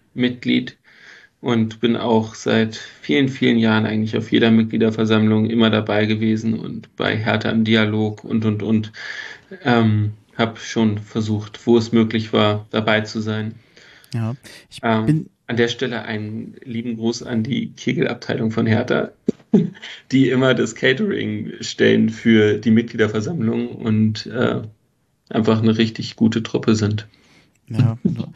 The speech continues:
Speaker 2: nur leider mit Catering ist jetzt bei einer Online-Versammlung leider
Speaker 1: Ja.
Speaker 2: nicht dran zu denken. Wenn sie das jetzt
Speaker 1: Furchtbar.
Speaker 2: noch hinkriegen, Hut ab. <laughs>
Speaker 1: Wer-, boah, wenn ich da, wenn ich da meine, meine schöne Erbsensuppe nach Hause geliefert bekomme und ein kaltes Bier, da bin ich glücklich, ja.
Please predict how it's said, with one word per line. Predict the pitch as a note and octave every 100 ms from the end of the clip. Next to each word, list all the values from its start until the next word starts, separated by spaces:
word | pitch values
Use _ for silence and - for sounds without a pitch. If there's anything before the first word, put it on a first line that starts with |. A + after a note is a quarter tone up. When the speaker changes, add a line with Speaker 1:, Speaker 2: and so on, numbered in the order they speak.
| - - -
Speaker 2:
nur | C3+
leider | B2 C3 C#3+
mit | C#3 C3
Catering | - D3+ D3+ C#3 E3
ist | C#3
jetzt | D3+ -
bei | A#2
einer | A#2+ A#2+
Online-Versammlung | C3+ C#3+ C3+ C3+ C3 B2+ B2+ C#3+ C3
leider | A#2+ C3 C3
Speaker 1:
Ja. | C3
Speaker 2:
nicht | A#2+ B2
dran | C3+
zu | -
denken. | C#3 C#3 - - -
Wenn | C#3
sie | C#3+
das | C3+ F#3 -
jetzt | - -
Speaker 1:
Furchtbar. | E3
Speaker 2:
noch | C#3+
hinkriegen, | F3+ G#3+ - - F3 G3+ -
Hut | E3
ab. | - A2+ - _ - _ -
<laughs> | A#3+ _ _
Speaker 1:
Wer-, | B2 C#3
boah, | B2 A#2+ A2
wenn | A#2
ich | A2
da, | B2+ B2
wenn | A#2+
ich | A2
da | A2 A#2
meine, | A#2 A2+
meine | A2+ A2 A2 G#2+
schöne | G#2+ A#2+ A#2 A2+ A2 A2+ A2 - -
Erbsensuppe | A#2+ A#2+ - B2+ A#2 B2
nach | B2 A2+ A2
Hause | A#2+ B2
geliefert | B2 B2 B2 C3
bekomme | C3 B2+ C3 B2 A#2+
und | A#2
ein | A#2+
kaltes | B2+ B2 A#2+ A2+
Bier, | - B2+
da | B2+
bin | A#2 A#2
ich | A2
glücklich, | A2 G#2 G#2+ G2
ja. | G#2